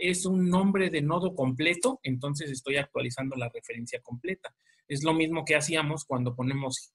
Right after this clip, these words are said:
eh, temp igual a head, pues estoy actualizando la referencia completa, ¿sale? Ahora, ¿qué faltaría en el inciso F? Pues únicamente falta la referencia del nodo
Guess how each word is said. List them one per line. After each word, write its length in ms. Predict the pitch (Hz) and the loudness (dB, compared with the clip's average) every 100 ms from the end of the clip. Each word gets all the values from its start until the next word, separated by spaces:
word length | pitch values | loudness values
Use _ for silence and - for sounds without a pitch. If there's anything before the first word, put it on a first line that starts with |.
| - | -2
eh, 540 | 135 127 120 120 117 - | 2 2 2 0 0 4
temp 380 | 160 208 214 - | 6 6 4 -6
igual 360 | - 131 139 151 | -6 0 2 2
a 60 | 160 | 0
head, 180 | 190 220 - _ _ - | 0 0 -4 _ _ -4
pues 140 | 139 | -2
estoy 240 | 123 139 139 | 0 0 0
actualizando 580 | 139 135 120 127 127 | 0 -2 0 0 0
la 180 | 131 123 | 0 -4
referencia 540 | 113 - 110 110 107 107 | -6 -8 -10 -10 -12 -12
completa, 480 | 113 120 180 180 _ _ - | -12 -6 -6 -8 _ _ -12
¿sale? 360 | 117 131 208 - _ _ - _ _ _ _ _ - | -6 -4 -4 -6 _ _ -20 _ _ _ _ _ 4
Ahora, 360 | 175 202 202 | 6 8 6
¿qué 120 | 202 214 | 4 6
faltaría 540 | 220 214 208 208 214 | 6 6 6 6 6
en 100 | 208 | 6
el 120 | 208 | 6
inciso 360 | 202 202 208 226 | 4 2 2 4
F? 400 | 220 226 262 - _ _ - | 2 0 -4 -4 _ _ 0
Pues 200 | 180 196 | 2 6
únicamente 640 | 208 208 196 190 190 196 | 6 6 4 4 2 0
falta 520 | 202 208 196 202 202 - | 4 4 4 0 -2 -2
la 200 | 160 147 | -2 0
referencia 880 | 151 147 185 190 185 147 170 180 - | -2 0 0 0 -2 -2 0 -2 -4
del 680 | 147 160 170 - 139 139 151 | -4 -2 -4 -4 -4 -2 0
nodo 560 | 185 180 160 185 180 | 0 0 -2 -4 -6